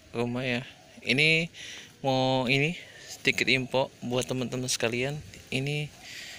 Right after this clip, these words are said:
kendala di musim hujan. Ini daunnya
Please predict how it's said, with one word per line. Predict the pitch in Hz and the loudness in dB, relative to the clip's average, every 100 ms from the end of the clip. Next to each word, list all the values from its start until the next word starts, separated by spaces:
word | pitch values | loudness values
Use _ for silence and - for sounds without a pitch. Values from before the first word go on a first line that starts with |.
| - - - - | -18 -20 -20 -6
kendala | - 127 123 127 | 0 4 6 4
di | 127 | 2
musim | 123 127 127 | 2 0 2
hujan. | 120 123 123 143 - - - - - - - - - - - - - - 143 | -2 -2 -4 -4 -14 -20 -20 -20 -20 -20 -20 -20 -20 -20 -20 -20 -20 -2 4
Ini | |
daunnya | 139 127 131 147 151 151 151 147 | 6 6 6 6 6 6 4 0